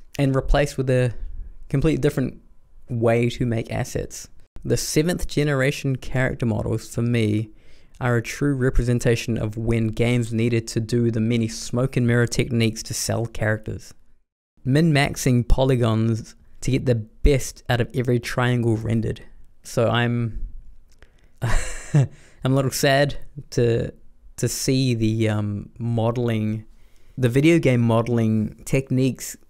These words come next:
pull away from that and into their newer forms. But, you know, it, it makes for better assets, obviously, going forward.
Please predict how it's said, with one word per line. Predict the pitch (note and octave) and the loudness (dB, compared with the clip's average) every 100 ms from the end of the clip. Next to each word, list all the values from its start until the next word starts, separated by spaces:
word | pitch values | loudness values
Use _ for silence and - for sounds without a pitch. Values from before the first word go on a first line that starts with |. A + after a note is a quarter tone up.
| - | -8
pull | - C#3+ | -2 2
away | B2 A#2 | 4 4
from | C3 A#2+ G#2+ | 2 0 0
that | G#2 - - - - - - - | 0 -4 -10 -20 -20 -20 -16 -6
and | A#2+ | 0
into | A#2+ A#2 B2 | 0 2 0
their | A#2 A2+ A2 G#2+ | 4 4 2 0
newer | A#2 B2+ B2 | 0 2 0
forms. | A#2+ A2+ A#2 | 0 -2 0
But, | D#3 D3 - - - - - | 0 0 -4 -20 -20 -20 -4
you | C#3 | -2
know, | A2 G#2 - - | -2 -4 -12 -6
it, | C3 B2+ - | -4 -4 -4
it | B2+ A#2 | -6 -2
makes | A#2 - | -4 -4
for | - | -6
better | G#2+ G2+ G2+ | -4 -2 -4
assets, | G2 G2 - - - - - _ | -4 -6 -8 -12 -12 -18 -20 _
obviously, | A2 G#2+ A2 A2 | -6 -6 -6 -6
going | G#2 G#2 G#2 | -4 -4 -4
forward. | - C#3+ C3 B2 | -2 0 2 -2